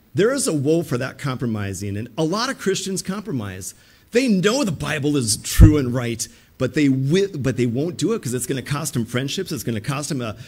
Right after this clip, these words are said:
raise, it's gonna cost them a job promotion, it's gonna cost them something, and the cost of that is greater than the cost of obedience.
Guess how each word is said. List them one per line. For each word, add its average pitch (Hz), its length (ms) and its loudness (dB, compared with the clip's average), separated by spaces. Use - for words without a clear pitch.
raise, 156 520 2
it's 147 120 -6
gonna 135 180 -2
cost 151 300 -4
them 143 100 -2
a 127 40 0
job 147 340 0
promotion, 123 480 0
it's 123 120 -4
gonna 131 160 -4
cost 185 340 -4
them 156 100 -2
something, 131 760 -2
and 135 160 0
the 131 80 0
cost 208 480 -4
of 175 140 0
that 131 380 0
is 127 200 0
greater 165 460 0
than 117 140 -2
the 110 100 -4
cost 131 300 -6
of 117 80 -4
obedience. 113 580 -2